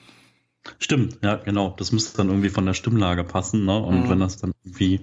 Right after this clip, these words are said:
Speaker 1: ist schon ein Kompliment dann, ne? Also es ist
Speaker 2: Ja.
Speaker 1: nicht so, weil wir so langweilig sind, sondern weil man uns dann auch, äh, ab kann, bevor man dann, äh, einschlummert. Das ist ja irgendwie schön.
Speaker 2: Ja.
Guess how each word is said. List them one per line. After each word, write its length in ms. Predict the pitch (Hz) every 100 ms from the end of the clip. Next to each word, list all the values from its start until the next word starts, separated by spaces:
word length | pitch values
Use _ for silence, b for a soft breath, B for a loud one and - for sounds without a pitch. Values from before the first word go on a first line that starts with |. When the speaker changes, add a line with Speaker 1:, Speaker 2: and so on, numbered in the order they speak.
| B B B B B B _ _
Speaker 1:
ist 200 | - -
schon 160 | 131 110
ein 100 | 101
Kompliment 640 | 101 98 92 92 85 85
dann, 180 | 80 82
ne? 80 | 101
Also 140 | 95
es 100 | 92
ist 60 | 107
Speaker 2:
Ja. 20 |
Speaker 1:
nicht 140 | 104
so, 260 | - 95 98
weil 120 | 92
wir 60 | 90
so 120 | 92
langweilig 420 | 95 147 143 135
sind, 220 | 127 127
sondern 320 | - 104 101
weil 80 | 98
man 80 | 98
uns 240 | - -
dann 180 | - 98
auch, 340 | 87 95 - -
äh, 40 |
ab 560 | 95 95 90 - - -
kann, 380 | - 82 82 -
bevor 260 | 90 - 92
man 180 | 90
dann, 320 | 87 87 85 -
äh, 180 | 95
einschlummert. 640 | - 95 90 101 87 82 -
Das 140 | -
ist 140 | 87 87
ja 60 |
irgendwie 540 | 87 92 90 90 90 87 B B B B B
schön. 460 | - - 87 69 64 - _ -
Speaker 2:
Ja. 320 | 80 73